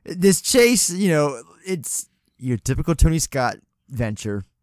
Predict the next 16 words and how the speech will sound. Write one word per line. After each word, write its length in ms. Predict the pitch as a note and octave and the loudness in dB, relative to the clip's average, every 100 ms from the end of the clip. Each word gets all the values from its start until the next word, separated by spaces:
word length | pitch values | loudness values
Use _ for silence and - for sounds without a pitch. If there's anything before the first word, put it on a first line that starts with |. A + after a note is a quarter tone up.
| _ | _
Flash, 640 | - - A2+ G#2+ A2 - - _ _ _ _ - | -20 -6 -2 -2 -4 -6 -14 _ _ _ _ -8
quick 220 | C3 - | -8 -4
cuts, 480 | B2 A2 F2+ - - _ _ _ | -4 -4 -4 -6 -8 _ _ _
Seth 360 | - D#3+ C3+ - _ _ | -6 -2 -2 -4 _ _
Green 440 | C3 B2+ B2 B2 - | -4 -2 -2 -6 -10
and 100 | A#2 | -8
his 280 | A#2 A2+ G2+ - | -6 -6 -8 -12
yellow 440 | - G2 B2 A#2+ | -8 -2 0 0
tinted 360 | A#2+ D3 A#2 A#2 | 0 0 0 -4
glasses, 760 | A#2 A2+ A2 A2 B2 B2 G#2+ - _ - - - _ - - | -2 0 0 0 -2 -2 -4 -8 _ -20 -20 -20 _ -14 -2
directing 320 | C#3 C3+ C3+ | 0 0 -2
everyone, 500 | C3 B2+ C3 B2+ B2 | 0 0 2 2 0
by 180 | A2+ A#2 | 0 0
the 100 | A#2+ | 0
way, 340 | A#2+ A#2 A#2+ G2 | 0 0 0 -2
and 360 | B2 C3 B2 | -4 -4 -6